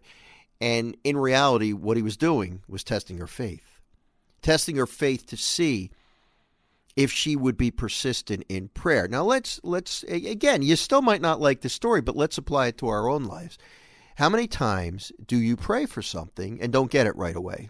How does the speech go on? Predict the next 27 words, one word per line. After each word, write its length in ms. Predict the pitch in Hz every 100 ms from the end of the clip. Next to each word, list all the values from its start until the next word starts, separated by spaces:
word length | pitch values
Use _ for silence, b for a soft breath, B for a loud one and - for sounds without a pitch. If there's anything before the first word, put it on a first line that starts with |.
| -
right? 280 | - 107 110 _
All, 160 | 135 -
all 100 | 220
the 100 | 262
time. 320 | - 277 240
You're 120 | 104 -
probably 340 | 170 175 185
doing 280 | 180 196 180
it 100 | 175
right 240 | 165 175
now. 220 | 175 180
I 100 | 104
know 180 | 104 131
I 180 | 131 160
am. 300 | 110 95 117 b b b b b b b b b _
And 220 | 151 160 165 -
every 380 | 196 190 220
day 440 | 196 214 135 - - - - - _ _ _ _
that 360 | 104 139 143 143
we 260 | 131 127
pray 300 | - 139 127
for 180 | 123 143
something 500 | - 127 120 143 135 123
and 160 | 123
don't 220 | 117 117
receive 480 | 117 120 - 247 202
it, 200 | 113 120